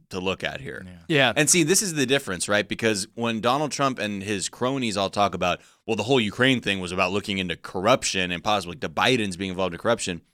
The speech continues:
Speaker 1: what you would do is you'd have an actual investigation.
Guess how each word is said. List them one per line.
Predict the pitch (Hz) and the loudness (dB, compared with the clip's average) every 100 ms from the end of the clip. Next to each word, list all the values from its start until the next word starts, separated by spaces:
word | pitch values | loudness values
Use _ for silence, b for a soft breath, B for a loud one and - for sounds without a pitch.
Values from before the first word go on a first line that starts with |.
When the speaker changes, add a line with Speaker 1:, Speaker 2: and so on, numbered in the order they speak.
| _ _ - | _ _ -4
Speaker 1:
what | 180 | -2
you | 214 | -2
would | 170 196 202 | 2 4 4
do | 98 87 87 - _ - | 2 -8 -8 -12 _ -10
is | 98 | -4
you'd | 104 | 2
have | 117 | 2
an | 95 | 2
actual | 98 117 - 98 90 104 | 2 0 0 -4 -4 -6
investigation. | 95 90 107 - 85 78 117 165 - | -2 2 2 0 -6 0 2 4 0